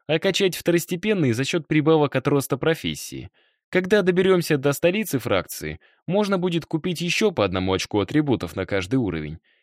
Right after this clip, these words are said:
Ну и экипировкой можно будет подтянуть отстающие.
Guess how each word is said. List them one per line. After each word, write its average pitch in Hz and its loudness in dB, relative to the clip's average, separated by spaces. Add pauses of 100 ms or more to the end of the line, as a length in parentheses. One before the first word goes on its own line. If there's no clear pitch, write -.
(120)
Ну 170 0
и 220 2
экипировкой 180 2
можно 110 2
будет 95 -2
подтянуть 101 -2
отстающие. 90 -4